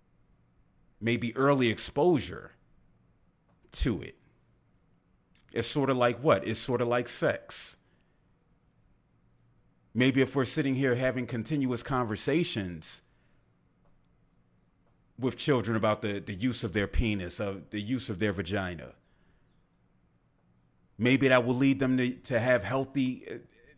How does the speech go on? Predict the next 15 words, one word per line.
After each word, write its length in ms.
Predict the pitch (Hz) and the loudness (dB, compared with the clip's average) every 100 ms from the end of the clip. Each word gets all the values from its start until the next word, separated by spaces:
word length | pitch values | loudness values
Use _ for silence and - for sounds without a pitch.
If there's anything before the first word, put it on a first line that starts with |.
| _ _ _ - - - 135 - | _ _ _ -20 -20 -20 -20 -8
make 220 | 135 135 | -2 2
healthy 300 | - 143 - | 2 2 0
use 300 | 123 151 - | 0 0 0
of 140 | 127 107 | 0 0
it 280 | 110 - | -4 -6
later 380 | 117 120 110 110 | -2 0 2 0
on. 240 | 101 - - _ _ _ _ _ _ _ _ _ _ _ _ _ _ _ _ _ _ _ _ _ _ _ _ _ _ _ _ _ _ _ _ _ _ _ _ _ _ _ _ | -2 -6 -16 _ _ _ _ _ _ _ _ _ _ _ _ _ _ _ _ _ _ _ _ _ _ _ _ _ _ _ _ _ _ _ _ _ _ _ _ _ _ _ _
So 200 | - - | -2 2
they're 140 | 123 117 | 4 4
not 220 | 120 117 | 4 6
out 200 | 117 110 | 6 6
here 200 | 127 113 | 6 4
learning 340 | 104 120 120 | 4 2 0
from 220 | 110 117 110 | -2 -2 0
who? 360 | 135 92 73 | 2 2 -2